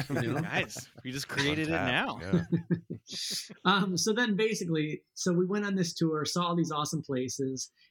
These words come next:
Speaker 1: and then we had to, of course, um, share these spots with our other buddies that didn't go on this ghost tour, you know? So then we, we took our,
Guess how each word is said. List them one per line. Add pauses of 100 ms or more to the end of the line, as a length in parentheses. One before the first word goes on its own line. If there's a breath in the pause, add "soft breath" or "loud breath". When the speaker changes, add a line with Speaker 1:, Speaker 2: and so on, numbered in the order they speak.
(100)
Speaker 1:
and
then
we
had
to,
of
course, (440)
um,
share
these
spots
with
our
other
buddies
that
didn't
go
on
this
ghost
tour,
you
know? (280 loud breath)
So
then
we,
we
took
our,